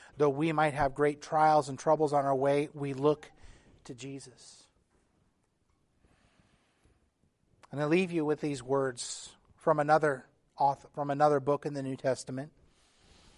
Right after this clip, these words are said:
We don't know the author of Hebrews. Uh, kind of becoming more and more convinced Paul actually is the author as I go through this.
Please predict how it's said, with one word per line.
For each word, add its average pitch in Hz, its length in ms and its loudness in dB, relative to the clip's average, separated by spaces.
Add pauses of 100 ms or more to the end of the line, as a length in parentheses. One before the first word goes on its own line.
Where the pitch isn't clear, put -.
(220)
We 127 80 -6
don't 147 160 0
know 139 180 4
the 139 140 -2
author 135 340 2
of 127 80 -12
Hebrews. 151 720 -6 (680)
Uh, 127 140 -20 (360)
kind 151 180 -2
of 143 60 -4
becoming 139 380 -4
more 135 180 0
and 139 100 -2
more 139 180 0
convinced 131 420 -8
Paul 135 240 -2
actually 127 400 -8
is 127 140 -8
the 123 160 -8
author 120 420 -10
as 117 100 -20
I 113 80 -20
go 117 220 -10
through 117 200 -14
this. 123 320 -8